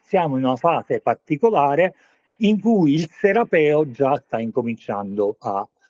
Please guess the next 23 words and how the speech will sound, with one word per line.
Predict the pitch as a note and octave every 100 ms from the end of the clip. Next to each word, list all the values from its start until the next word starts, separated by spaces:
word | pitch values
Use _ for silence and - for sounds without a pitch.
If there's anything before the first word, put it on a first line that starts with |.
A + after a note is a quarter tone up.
| _
eh, | - G#2 G2 F#2+ G2 F#2+
discendere. | A2+ A2+ B2 A#2 G2 F2 F2 F#2 G2+ _ _
E | - A#3+
qui | B3+ A3+
abbiamo | F3 F3+ F3+
riportato | F3 E3+ F#3 F3+ D#3 C#3 C#3
le | C3
testimonianze | C3 D3 - E3 D#3 E3 E3+ C3 A2 - A#2
relative | A#2 A2+ C#3+ A#2 A2 - -
a, | - A#2+ B2
al, | B2 A2+ A2
al, | G#2+ G#2 G#2
al | G2+ F#2+
serapeo, | C#3+ D3+ F#3+ G3 C#3
questa | G#2 A#2+ -
è | G#2
la |
prima, | G2+ G#2+ G#2+ G#2 _ _
l'ex | A#2+ A2+ - -
Parieti | A2+ G#2 G#2 -
Facendo, | D3 E3+ F#3 C3+ G#2
il | G2+
centocinque. | - A2 A2+ F#3 F3+ C#3 A2 - G#2